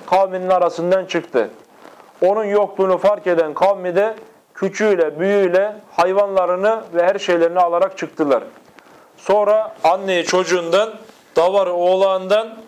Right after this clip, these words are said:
deve ve sığırları yavrularından ayırdılar. Sonra kuvvetli bir ses duydular. Azap onlara geldi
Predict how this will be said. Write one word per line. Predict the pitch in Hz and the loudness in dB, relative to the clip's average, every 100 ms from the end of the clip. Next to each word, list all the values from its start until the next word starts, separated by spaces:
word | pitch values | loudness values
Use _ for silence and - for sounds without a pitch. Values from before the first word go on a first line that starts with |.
| - | -2
deve | 165 208 | 0 2
ve | 196 185 | 0 0
sığırları | 202 196 190 190 196 | 0 0 0 -2 0
yavrularından | 180 180 180 180 175 185 | -2 0 0 0 0 0
ayırdılar. | 190 170 156 151 135 - - - - - - - - - | 0 0 0 0 0 -2 -12 -20 -20 -20 -20 -20 -20 -8
Sonra | - 214 214 220 | 0 2 2 0
kuvvetli | - 190 202 208 214 | -2 -2 0 -2 -2
bir | 208 | 0
ses | 202 196 185 | -2 -2 -2
duydular. | 160 131 123 110 - - - - - - | -2 0 0 -2 -8 -20 -20 -20 -20 0
Azap | 151 165 220 202 | 0 2 0 0
onlara | 196 185 165 | -2 0 0
geldi | 151 175 190 190 226 | 2 0 0 0 -2